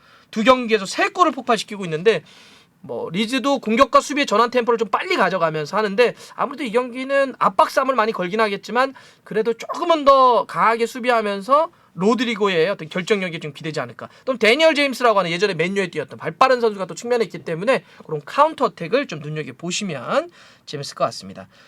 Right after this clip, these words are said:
요 경기 끝나면 일요일에서 월요일로 넘어가는 열두 시 반에 뉴캐슬과 맨시티 경기 있습니다. 요 경기는 두 팀 다 패배하지 않고 있는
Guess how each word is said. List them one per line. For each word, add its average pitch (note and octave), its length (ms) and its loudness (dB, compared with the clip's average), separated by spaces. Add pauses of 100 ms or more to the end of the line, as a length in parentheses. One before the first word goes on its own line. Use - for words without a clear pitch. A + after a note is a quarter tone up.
(240)
요 G#3+ 100 0
경기 E4 280 2
끝나면 D#4+ 600 2 (200)
일요일에서 D4+ 440 4
월요일로 C#4 380 4
넘어가는 B3 640 4 (300)
열두 B3+ 360 4
시 A#3+ 240 -2
반에 F#3 600 2 (180)
뉴캐슬과 D4+ 920 4
맨시티 C4+ 500 0
경기 A#3+ 240 2
있습니다. C#3 340 -10
요 C#4 120 0
경기는 D#4 560 4
두 B3 140 -6
팀 D4 240 -2
다 D4+ 220 6
패배하지 F4 640 2
않고 G3+ 320 0
있는 C#4 340 0